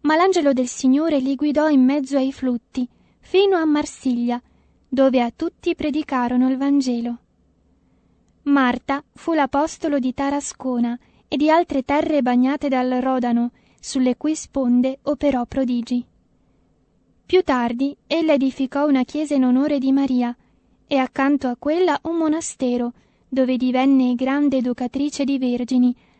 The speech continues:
alternando la sua vita di azione e di fervido apostolato con l'altra più alta di contemplazione celeste. Secondo l'aurea leggenda,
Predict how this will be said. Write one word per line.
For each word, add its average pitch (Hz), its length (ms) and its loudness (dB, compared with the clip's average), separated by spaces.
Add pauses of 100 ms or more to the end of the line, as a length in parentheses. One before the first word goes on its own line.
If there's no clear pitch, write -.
(140)
alternando 294 800 2
la 240 160 -2
sua 262 180 -6
vita 269 340 -2
di 247 140 -2
azione 247 640 0
e - 20 -2
di 240 140 -2
fervido 269 440 -2
apostolato 262 800 -6 (380)
con 330 220 -2
l'altra 247 480 -2
più 294 240 -2
alta 240 320 -4
di 262 140 -4
contemplazione 262 880 -2
celeste. 240 640 -8 (1700)
Secondo 294 540 2
l'aurea 254 400 0
leggenda, 254 560 0